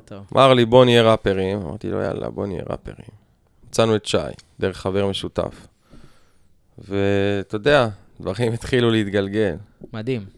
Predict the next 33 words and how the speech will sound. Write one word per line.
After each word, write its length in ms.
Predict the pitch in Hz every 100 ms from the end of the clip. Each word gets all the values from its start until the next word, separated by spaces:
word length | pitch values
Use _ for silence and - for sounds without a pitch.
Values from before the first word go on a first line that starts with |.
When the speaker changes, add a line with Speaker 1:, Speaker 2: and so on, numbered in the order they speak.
| _
Speaker 2:
כן. 240 | - 98 87 - - _ - -
Speaker 1:
ובאמת, 440 | 117 113 113 123 131
מה 60 |
ההחלטה 360 | 135 123 110 113
של 200 | - 104
כזה 240 | 104 101
להיות 220 | 104 107
שבעה? 380 | - 104 107 107 98
זה, 80 | 95 90 - _ _
זאת 80 | -
אומרת, 160 | 120 110
בטוח 400 | 107 156 160 139
היה 200 | 143 147
איזה 180 | 139
קשיים 380 | 131 - 120 143
בדרך 480 | 120 110 135 151 143
כזה 160 | 139 117
שאמרתם, 520 | - 107 107 104 95
מה, 320 | 95 101 90 87
ו-, 140 | 73 - - - - _ - -
כלכלית, 760 | 113 - 107 113 160 156 117 -
איך 260 | - - - - -
Speaker 2:
שמע, 180 | - 123
Speaker 1:
מתפלג 160 | 104 107
Speaker 2:
ההחלטה 120 | -
Speaker 1:
שבעה? 540 | 131 139 147 139 131 - _ - - - -
Speaker 2:
להיות 300 | 110 120 -
שבעה, 520 | 113 104 127 143 143 -
הג-, 220 | 107 101 _
תכלס, 560 | 123 120 131 - - -
הגיעה 280 | 107 107 123
מכיוון 420 | 117 - 104 123
הלהקה. 760 | 127 113 107 101 101 - 127